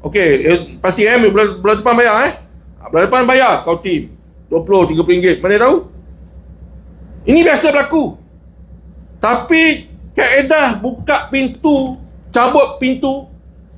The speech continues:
satu tak termadun lah pada saya. Tapi yang heran tu, tunggakan sampai tujuh belas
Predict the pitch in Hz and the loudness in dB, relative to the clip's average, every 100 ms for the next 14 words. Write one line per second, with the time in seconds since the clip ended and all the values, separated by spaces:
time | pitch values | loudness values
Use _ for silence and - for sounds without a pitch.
0 | - - 226 254 196 185 202 220 220 175 | -8 -4 0 0 -2 0 0 4 4 2
1 | 170 160 165 160 160 - - - - - | 0 -2 -4 -4 -8 -12 -20 -20 -20 -20
2 | - - - - - - - - - - | -20 -20 -20 -20 -20 -20 -20 -20 -18 -14
3 | - - 254 269 330 330 302 320 320 247 | -12 -4 0 2 2 4 4 4 2 2
4 | 202 294 - - - - - - - - | 0 -4 -10 -20 -20 -20 -20 -20 -20 -20
5 | - - - - - - - 277 320 330 | -20 -20 -20 -20 -20 -20 -2 2 4 4
6 | 302 - 302 294 285 277 285 294 294 - | 0 2 0 2 2 0 0 0 0 -2